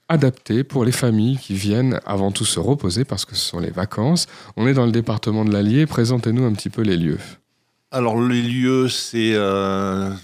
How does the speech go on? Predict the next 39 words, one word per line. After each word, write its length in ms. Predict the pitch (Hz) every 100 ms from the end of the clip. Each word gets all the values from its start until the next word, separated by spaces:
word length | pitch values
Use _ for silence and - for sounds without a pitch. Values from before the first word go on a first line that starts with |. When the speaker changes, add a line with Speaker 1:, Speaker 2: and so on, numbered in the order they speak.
| 92
Speaker 2:
un 100 | 101
petit 280 | - - 101
village, 460 | 90 95 101 92 -
euh, 100 | 80 76 80
un 40 | _
petit, 120 | - _ _ -
petit 80 |
village 260 | 87 90 87
de 100 | 90
mille 180 | 95 95
cinq 140 | 101
cents 140 | - 95
habitants 300 | 92 104 101
qui 100 | -
s'appelle 280 | 82 87
Brujas, 480 | 87 82 80 110 160 _ - _ -
qui 120 | 101
se 100 | -
situe 500 | - - 113 120 113
à 100 | 92
six 220 | - 107
kilomètres 580 | - 101 95 104 - 95
de, 280 | 90 87 85
de 120 | 92
Vichy. 380 | 92 92 101 - _ _ _ _
Euh, 240 | 76 76 73 73 82 98 - 82
donc 180 | 80
Vichy, 380 | 78 82 - 92
les 160 | 95 78
thermes, 260 | 80 95
la 80 | 87
ville 200 | 76 76 76
d'eau, 300 | 80 95 80
les 140 | 78
petites 180 | - 78
pastilles, 460 | 71 - 92 117 117
tout 80 |
va 80 | 73
bien. 240 | 76 104